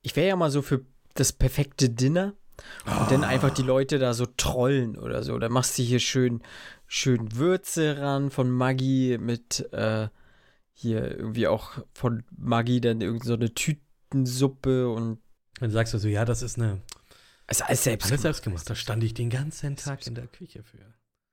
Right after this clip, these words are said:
Speaker 1: Alles
Speaker 2: Die,
Speaker 1: selbst
Speaker 2: das ganze Wochenende.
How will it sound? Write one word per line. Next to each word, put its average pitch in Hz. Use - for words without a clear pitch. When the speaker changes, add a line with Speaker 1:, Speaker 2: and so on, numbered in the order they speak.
Speaker 1:
Alles -
Speaker 2:
Die, -
Speaker 1:
selbst -
Speaker 2:
das 127
ganze 160
Wochenende. 117